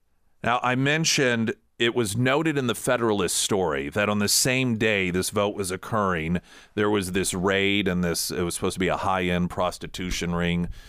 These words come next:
uh, that, among others, serviced politicians potentially and politicians. They're, um,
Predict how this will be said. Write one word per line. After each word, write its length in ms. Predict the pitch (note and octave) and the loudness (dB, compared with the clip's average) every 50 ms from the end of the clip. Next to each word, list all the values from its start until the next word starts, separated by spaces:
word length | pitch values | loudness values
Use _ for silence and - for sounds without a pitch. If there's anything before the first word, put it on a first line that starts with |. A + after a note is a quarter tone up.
| - - - - - - | -20 -20 -20 -20 -14 -6
uh, 360 | G2 F#2 F2+ E2+ E2+ E2 E2 | -4 -2 0 0 0 0 -2
that, 340 | E2+ F2 F#2+ F#2 F2+ F#2+ - | -2 0 0 0 0 0 -2
among 280 | - G2+ G2 F#2+ F#2+ F#2+ | 0 0 0 2 2 2
others, 300 | F2+ F2+ F#2 F#2+ F#2 - | 0 2 0 0 0 0
serviced 680 | - - G#2+ F#2 F2 F2 E2+ F2 E2+ - - - - | 0 0 2 0 0 0 0 -2 -2 -2 -4 -6 -8
politicians 760 | - - G2 G2 F#2+ F2+ - - - F#2+ - - G2+ F#2+ F2 | -4 -2 0 0 0 -2 -4 -4 -4 -2 -2 0 0 -2 -2
potentially 640 | - - G2+ - - G#2 F#2 F#2 - - F#2 F#2 F#2 | -4 -8 -12 -6 -4 -2 -2 -2 -2 -2 -2 0 0
and 140 | F2+ F2 E2 | 0 -2 -4
politicians. 1000 | - G2+ G2 F2+ E2+ E2 - - G2 F2+ - - F2 F2+ F2 E2+ - - - - - _ _ _ - - - _ _ _ _ _ _ - _ - - - - - - - - - - - - _ _ - - - | -2 -2 -2 -2 -2 -4 -4 -4 -4 -4 -4 -4 -6 -6 -6 -6 -8 -10 -12 -14 -18 _ _ _ -20 -20 -20 _ _ _ _ _ _ -20 _ -20 -20 -20 -20 -20 -20 -20 -20 -20 -20 -20 -20 _ _ -20 -20 -4
They're, 340 | - F#2+ F#2+ F2+ F2 F2 F2 | 0 0 2 2 4 2 2
um, 460 | E2 D#2 D#2 D#2 D2+ D2 D2 D2+ - | 2 2 0 -2 -2 -4 -8 -10 -12